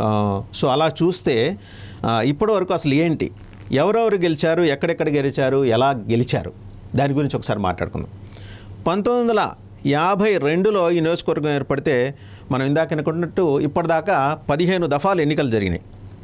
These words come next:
జరిగితే పంతొమ్మిది వందల యాభై రెండులో తోట రామస్వామి గారు కాంగ్రెస్ పార్టీ నుంచి గెలిచారు, కాపు సామాజిక వర్గం. నెక్స్ట్ యాభై ఐదులో దూర్వాసుల వెంకట సుబ్బారావు గారు Communist Party of India నుంచి గెలిచారు, బ్రాహ్మణ సామాజిక వర్గం.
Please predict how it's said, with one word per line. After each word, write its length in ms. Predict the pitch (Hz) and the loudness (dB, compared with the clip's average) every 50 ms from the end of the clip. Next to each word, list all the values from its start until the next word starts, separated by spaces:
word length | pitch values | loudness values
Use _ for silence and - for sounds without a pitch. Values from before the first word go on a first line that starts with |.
| - - - - - - | -18 -18 -18 -14 -6 -2
జరిగితే 640 | - 139 156 165 170 165 160 127 120 123 143 156 165 - - - - - - - - | 0 2 2 2 2 2 2 2 2 2 0 -2 -4 -6 -12 -18 -20 -18 -18 -18 -18
పంతొమ్మిది 340 | - - 165 180 185 233 233 | -6 -4 -2 0 2 2 2
వందల 120 | 226 196 | 2 2
యాభై 220 | 180 185 202 196 208 | 2 2 2 2 0
రెండులో 220 | 196 196 202 208 | 2 2 0 0
తోట 340 | 202 - - 175 202 220 180 | 0 0 0 2 2 2 2
రామస్వామి 580 | 190 175 170 185 202 208 - - 185 170 160 | 2 2 2 2 2 0 0 0 0 0 2
గారు 200 | 139 123 107 101 | 2 2 0 0
కాంగ్రెస్ 400 | 107 - 139 165 180 165 151 - | 0 0 0 0 0 -2 0 -2
పార్టీ 160 | - 160 143 147 | -2 -2 0 0
నుంచి 220 | 135 127 123 131 | -2 -2 0 -2
గెలిచారు, 280 | 113 101 - 110 104 104 | -2 0 0 -2 -2 0
కాపు 300 | - 127 139 147 143 175 | 0 0 0 0 -2 -2
సామాజిక 460 | - 147 131 127 120 113 120 117 117 | -2 0 0 0 0 -2 -2 -2 -2
వర్గం. 280 | 104 107 110 135 170 - - - - - - - - - - - - - - | -2 0 -2 -6 -6 -10 -14 -18 -18 -18 -18 -16 -18 -18 -18 -18 -8 -4 -2
నెక్స్ట్ 560 | 127 151 151 - - - 170 135 113 113 131 - - - - - - - | -2 0 0 -2 0 0 2 2 2 2 0 -2 -6 -12 -18 -10 -4 0
యాభై 440 | 123 139 160 180 202 185 190 202 | 0 2 2 2 2 2 2 2
ఐదులో 720 | 185 165 170 190 202 220 214 202 165 147 147 160 180 185 185 - - - | 2 2 2 2 2 2 2 2 2 2 2 2 0 -2 -4 -10 -8 -2
దూర్వాసుల 640 | 131 131 165 196 220 226 226 220 220 - - 196 190 175 | 2 2 4 4 4 4 4 4 2 2 2 2 2 2
వెంకట 340 | 147 156 165 156 185 170 | 2 0 0 0 0 -2
సుబ్బారావు 460 | 170 - - 147 139 151 147 139 131 120 | 0 0 0 0 2 2 2 2 2 2
గారు 400 | 107 90 87 - - - - - - - - - - - - - - - - | 2 0 -2 -4 -10 -16 -20 -20 -20 -18 -18 -18 -18 -18 -18 -18 -8 -4 -2
Communist 340 | 143 160 202 220 208 - - | 0 2 2 0 0 0 0
Party 220 | 190 180 - 180 | -2 0 0 0
of 100 | 165 139 | 0 0
India 180 | 151 147 143 143 | 0 0 0 0
నుంచి 200 | 139 139 135 135 | 0 -2 0 0
గెలిచారు, 320 | 123 120 117 - 127 120 | -2 0 0 0 0 0
బ్రాహ్మణ 380 | 131 120 123 127 143 139 143 147 | 0 0 0 2 2 2 0 0
సామాజిక 440 | 131 113 131 120 123 120 113 117 - | 0 0 0 0 0 0 -2 -2 -2
వర్గం. 260 | 117 117 117 135 - | -2 0 -2 -4 -6